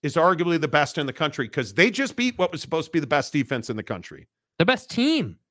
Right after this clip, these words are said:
Speaker 1: And the thing that you don't wanna talk about is your third string quarterback threw for fifty-five yards in a conference championship game. And if Louisville's quarterback hadn't just been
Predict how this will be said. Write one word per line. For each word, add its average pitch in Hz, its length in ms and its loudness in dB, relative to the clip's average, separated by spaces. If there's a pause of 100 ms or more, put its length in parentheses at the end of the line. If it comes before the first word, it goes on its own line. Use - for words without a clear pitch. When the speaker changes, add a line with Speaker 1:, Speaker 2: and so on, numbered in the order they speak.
(180)
Speaker 1:
And 180 360 6 (320)
the 185 120 2
thing 262 260 0
that 269 140 -2
you 208 80 0
don't 240 120 6
wanna 233 180 2
talk 226 280 4
about 190 200 6
is 143 280 2 (280)
your 208 240 4
third 269 360 0
string 254 260 -4
quarterback 220 480 2
threw 226 120 0
for 214 180 0 (140)
fifty-five 247 800 4
yards 196 400 4
in 165 100 -2
a 147 40 -4
conference 185 460 -4
championship 151 640 -4
game. 82 240 -10 (1700)
And 214 380 2 (280)
if 226 300 4 (380)
Louisville's 277 540 6
quarterback 202 480 4
hadn't 220 300 2
just - 300 -2
been 185 280 0